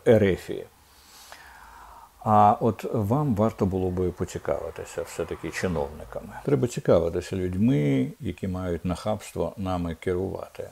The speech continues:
або намагатися керувати нами, писати для нас правила, вимагати від нас звітів, курва. І тими людьми, які претендують на духовну владу над нами.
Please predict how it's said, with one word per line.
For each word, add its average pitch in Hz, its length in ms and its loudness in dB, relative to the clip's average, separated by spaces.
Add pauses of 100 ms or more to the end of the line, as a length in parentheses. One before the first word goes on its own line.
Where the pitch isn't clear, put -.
або 87 300 -4
намагатися 87 760 -2
керувати 85 540 -4
нами, 78 340 -8 (200)
писати 92 440 0
для 87 200 -4
нас 85 240 -4
правила, 82 680 -2
вимагати 98 720 0
від 90 200 -4
нас 90 260 -4
звітів, 95 720 -2 (460)
курва. - 460 -12 (1800)
І 151 240 6
тими 147 300 4
людьми, 107 380 4
які 123 220 4
претендують 101 680 2
на 95 100 0
духовну 92 520 0
владу 80 720 -2
над 87 240 -2
нами. 80 460 -4